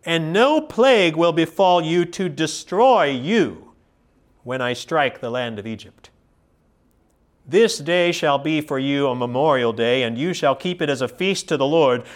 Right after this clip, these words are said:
Throughout your generations, as a statute forever, you shall keep it as a feast." And it's exactly what Moses did. The language that the pastor uses in Hebrews chapter eleven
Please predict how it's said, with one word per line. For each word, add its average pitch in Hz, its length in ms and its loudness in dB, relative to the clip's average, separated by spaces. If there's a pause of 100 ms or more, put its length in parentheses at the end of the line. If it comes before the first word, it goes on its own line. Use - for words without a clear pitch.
Throughout 175 420 2
your 151 140 0
generations, 175 720 0
as 147 180 0
a 143 60 -2
statute 214 640 -2
forever, 185 560 2 (100)
you 160 140 -4
shall 143 240 2
keep 240 340 0
it 240 160 2
as 190 320 0
a 143 140 -2
feast." - 560 -10 (2250)
And 127 120 -12
it's 135 140 -12
exactly 180 640 -2
what 170 180 0
Moses 147 380 -2
did. 110 400 -12 (1500)
The 151 100 -2
language 208 440 2
that 165 120 -2
the 170 60 -2
pastor 190 400 -2
uses 165 460 0
in 143 100 -6
Hebrews 165 340 -2
chapter 170 460 0
eleven 151 420 2